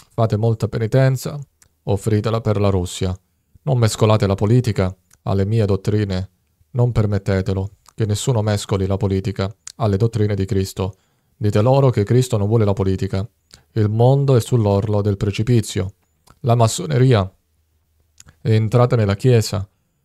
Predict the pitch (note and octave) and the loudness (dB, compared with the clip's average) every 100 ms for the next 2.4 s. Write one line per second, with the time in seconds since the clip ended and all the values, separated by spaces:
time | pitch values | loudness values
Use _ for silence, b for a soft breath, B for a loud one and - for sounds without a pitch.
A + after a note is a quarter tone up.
0 | _ G#2 G#2+ A2+ G#2+ A2 A#2+ A2 G2 G#2+ | _ -2 0 0 0 2 2 2 0 -2
1 | - A#2+ A2+ G#2+ A2 G#2+ G2 F#2+ F#2+ G2 | 0 0 0 -2 0 0 0 0 -2 -2
2 | A2 G#2+ F#2+ | -2 0 -2